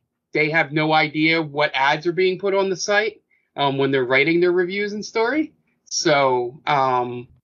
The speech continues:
you know, in some cases, you know, maybe someone gets fired. I mean, Jeff Gerstmann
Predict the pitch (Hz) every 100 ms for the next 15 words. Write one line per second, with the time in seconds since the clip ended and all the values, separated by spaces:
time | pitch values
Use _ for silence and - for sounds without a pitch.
0 | - 147 131 123 123 131 156 147 180 165
1 | 180 175 160 175 156 - - _ _ -
2 | 147 143 135 135 151 156 151 139 170 156
3 | 151 151 - 175 170 156 147 143 135 143
4 | - 143 131 135 131 127